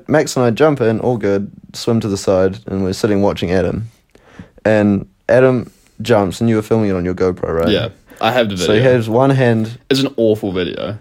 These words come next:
Speaker 1: Is it?
Speaker 2: Yeah, I look
Speaker 1: Not worth?
Speaker 2: horrific. Nah, it's good I've got it, you know?
Speaker 1: Oh, right.
Speaker 2: But you can't really see how bad it is. You can see that horizon line bend backwards. <laughs>
Speaker 1: Yeah, anyway,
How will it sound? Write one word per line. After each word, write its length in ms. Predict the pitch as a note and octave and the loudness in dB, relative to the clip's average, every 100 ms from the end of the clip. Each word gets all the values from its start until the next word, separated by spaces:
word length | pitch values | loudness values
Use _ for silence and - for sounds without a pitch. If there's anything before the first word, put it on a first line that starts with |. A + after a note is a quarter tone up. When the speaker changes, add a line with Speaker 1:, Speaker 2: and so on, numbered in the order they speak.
| - | -4
Speaker 1:
Is 160 | F#2 | 0
it? 160 | G2 G#2+ A2+ _ - | 0 -2 -10 _ -4
Speaker 2:
Yeah, 420 | A2 F#2 E2+ G2+ - | 0 0 -2 -8 -4
I 140 | A2+ | 0
look 160 | A2+ - | 0 2
Speaker 1:
Not 160 | F#2 | 0
worth? 180 | F#2 G#2 | 2 2
Speaker 2:
horrific. 580 | G#2+ F#2 F#2 - - - | 0 -4 -6 -10 -12 -2
Nah, 200 | E3+ E3+ | 0 2
it's 160 | E3+ - | 0 2
good 160 | F#3+ | 2
I've 180 | G3 C#3 | 2 2
got 160 | G#2 G2 | -2 -4
it, 80 | G#2+ | -4
you 80 | |
know? 220 | A#2+ C3+ G2 | -4 -4 -2
Speaker 1:
Oh, 160 | F2+ | -2
right. 140 | C2+ C#2 | -2 -4
Speaker 2:
But 120 | - | -4
you 100 | B2 | -2
can't 120 | C#3 | 0
really 120 | C#3+ D3 | -2 -2
see 240 | - A#2 | -4 -4
how 160 | A2+ G#2 | -4 -6
bad 240 | D#2 F2 | -6 -6
it 140 | F2+ | -6
is. 240 | A2+ C3 - | -6 -8 -4
You 80 | C#3+ | -2
can 100 | D3 | 0
see 160 | E3 | 0
that 140 | E3 D3 | 0 -2
horizon 480 | C3 G#2 F2 G#2 | -4 -4 -4 -6
line 240 | G#2+ G#2 G#2+ | -6 -4 -6
bend 320 | G#2+ G2 G2 | -4 -6 -6
backwards. 460 | F#2 - C3 F3 C#4 - | -8 -8 -6 -2 0 2
<laughs> 100 | F#3 | 4
Speaker 1:
Yeah, 380 | A2+ G2+ F#2+ A2 - | 4 4 2 -2 0
anyway, 400 | B2 G2+ F2+ | 2 4 2